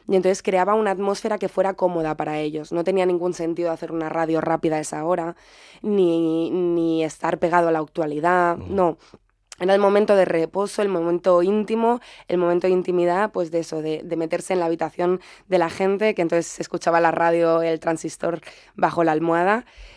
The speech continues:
Speaker 1: y él era muy respetuoso con eso. Y el tono, casi un susurro, las músicas.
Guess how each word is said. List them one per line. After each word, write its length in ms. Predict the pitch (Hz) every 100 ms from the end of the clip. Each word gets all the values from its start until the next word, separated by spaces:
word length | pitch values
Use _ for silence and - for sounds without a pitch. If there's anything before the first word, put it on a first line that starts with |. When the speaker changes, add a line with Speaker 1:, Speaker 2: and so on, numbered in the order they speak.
| _
Speaker 1:
y 160 | 190 170
él 100 | 175
era 160 | 220
muy 300 | 220 202 220
respetuoso 680 | 233 233 - 185 175 175 220
con 200 | 180 160
eso. 340 | 185 - 170 160 - - -
Y 140 | 165
el 180 | 147 143
tono, 420 | 175 196 185 175
casi 280 | - 165 -
un 80 | 156
susurro, 800 | - - - 185 202 175 175 175 - - -
las 300 | - 156 147
músicas. 720 | 160 202 - 175 165 165 165